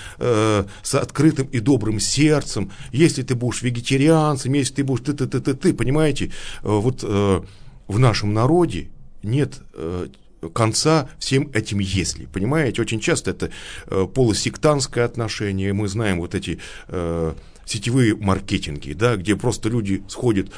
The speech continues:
с ума посмотреть фильмы "Секреты" или еще подобную, э, вот, э, дрянь, понимаете? Почему дрянь? А потому что вот первое, что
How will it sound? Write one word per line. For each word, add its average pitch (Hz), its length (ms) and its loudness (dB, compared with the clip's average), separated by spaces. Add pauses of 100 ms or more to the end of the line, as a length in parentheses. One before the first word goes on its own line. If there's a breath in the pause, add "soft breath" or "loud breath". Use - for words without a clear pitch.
с - 120 -6
ума 131 260 2
посмотреть 104 480 -4
фильмы 104 320 -2
"Секреты" 127 560 0
или 95 60 2
еще 98 180 -2
подобную, 101 540 0
э, - 20 -6 (300 loud breath)
вот, 95 480 -6 (420 soft breath)
э, - 60 -14 (300)
дрянь, 92 420 2 (100)
понимаете? 123 460 0
Почему 165 300 0
дрянь? 87 300 -2 (320 soft breath)
А - 60 -14
потому - 340 -4
что - 240 -6 (280 soft breath)
вот 101 440 -4
первое, 80 420 -4
что - 340 -12